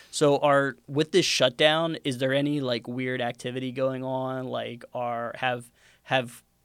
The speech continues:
members of Congress been selling positions? Are they kind of, like, on, they're, are they being more careful about that because they don't know? Or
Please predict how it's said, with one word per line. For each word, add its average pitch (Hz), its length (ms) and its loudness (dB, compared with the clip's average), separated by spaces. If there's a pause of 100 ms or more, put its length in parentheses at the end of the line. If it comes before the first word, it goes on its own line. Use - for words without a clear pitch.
(220)
members 147 420 -4
of 131 120 -10
Congress 135 500 -2
been 117 200 -8
selling 113 440 -2
positions? 196 1400 -2 (360)
Are 131 180 0
they 127 140 -2
kind 131 280 -2
of, 123 140 -6
like, 123 340 -4 (140)
on, 143 520 -2
they're, 131 240 -4
are 131 120 -2
they 131 180 -6
being 135 280 -4
more 127 180 -4
careful 143 420 -2
about 139 300 -4
that 143 200 2
because 127 260 -12
they 123 100 -10
don't 123 260 -10
know? 135 680 -4
Or 123 460 -8